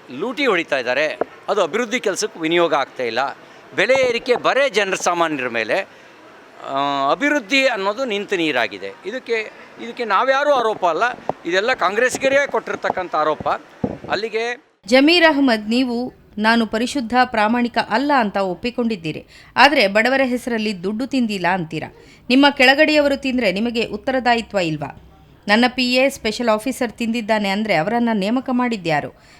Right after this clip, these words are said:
Speaker 2: ಅಲ್ಪಸಂಖ್ಯಾತ ಕಲ್ಯಾಣಕ್ಕೆ ಉಪಯೋಗಿಸಬೇಕಿದ್ದ ಹಣದಲ್ಲಿ ತಿಂದಿದ್ದೀರಾ. ತನಿಖೆಯಾಗೋವರೆಗೂ ನೀವೇ ರಾಜೀನಾಮೆ ಕೊಡಿ ಎಂದು ಆಗ್ರಹಿಸಿದ್ರು.
Speaker 1: "ನಾನ್ ತಿನ್ಲಿಲ್ಲ, ನನ್ ಪಿ ಎ ಇಸ್ಕೊಂಡಿದ್ದಾನೆ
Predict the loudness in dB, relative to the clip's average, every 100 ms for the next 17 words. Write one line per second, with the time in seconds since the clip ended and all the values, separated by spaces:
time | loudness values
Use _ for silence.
0 | _ 2 4 0 0 2 0 0 0 0
1 | 2 0 -2 -6 -4 -2 0 0 -2 -6
2 | -6 -6 -4 -4 -2 -4 -4 -6 -8 -4
3 | -4 -4 -6 -4 -4 -6 -20 -20 -20 0
4 | 2 2 4 4 4 2 0 -2 -2 -2
5 | -2 -2 2 4 4 2 0 0 0 -2
6 | -4 -4 -6 -4 -2 0 0 0 -4 -6
7 | -8 -10 -12 -16 -20 _ -16 -14 -6 -6
8 | -2 -2 -2 -4 -2 -2 -2 -4 0 2
9 | 0 -2 -2 0 -2 -2